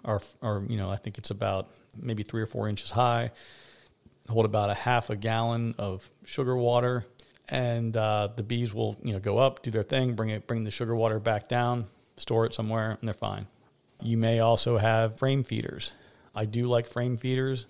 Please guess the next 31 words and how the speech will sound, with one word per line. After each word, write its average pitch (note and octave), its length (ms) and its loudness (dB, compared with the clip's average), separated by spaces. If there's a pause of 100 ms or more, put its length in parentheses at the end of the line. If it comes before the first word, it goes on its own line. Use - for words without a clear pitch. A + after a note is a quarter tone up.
They G#2+ 200 -2
are G#2+ 460 0
a A2+ 60 -4
good A#2+ 220 4
way B2+ 180 4
to A#2+ 80 0
keep - 460 -4
sugar C#3 340 2
water B2+ 420 4
inside B2+ 460 0
the A#2 100 0
hive, A#2+ 500 0 (840)
protected B2+ 460 0
from A#2+ 340 0
robbing B2+ 480 4
or A#2+ 60 0
anything A#2+ 340 -2
outside C3 540 2
the B2 60 0
hive, G#2+ 500 0 (720)
and, A#2 500 2
uh, A2 360 2 (440)
it B2+ 120 -2
doesn't C3 280 8
require B2 460 8
you A#2 200 0
to A#2 280 -2
add A#2 260 4
on A2+ 200 2
an A2+ 120 0
entire A2 640 0